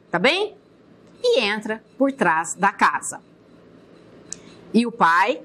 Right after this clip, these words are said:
depois de misturar a comida do cavalo, toma, pangaré. Agora ele já, o pai tá conversando com o cavalo, né? "Toma, pangaré. Come isso pra não morrer de fome."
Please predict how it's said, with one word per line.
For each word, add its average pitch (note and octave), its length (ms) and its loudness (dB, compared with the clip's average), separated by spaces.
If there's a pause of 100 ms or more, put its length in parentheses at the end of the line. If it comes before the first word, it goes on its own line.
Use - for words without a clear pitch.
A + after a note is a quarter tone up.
(160)
depois G3 420 0
de G#3 80 2
misturar G3 380 0
a F#3 60 -6
comida F3 400 0
do E3 80 -4
cavalo, F#3 680 0 (600)
toma, C#4+ 360 2
pangaré. F#3+ 460 2
Agora F#3 240 2
ele G#3+ 100 0
já, G#3 200 2
o G3 100 4
pai F3+ 280 2
tá A3 140 2
conversando G#3 460 2
com A#3 160 0
o A#3 40 -6
cavalo, C4 360 2
né? D#3 180 -4
"Toma, D#4 360 2
pangaré. F3 520 0 (320)
Come F4 380 2
isso E4 160 -6
pra D4+ 160 0
não C#4 160 -2
morrer B3 300 0
de A#3 100 -4
fome." E3+ 480 -2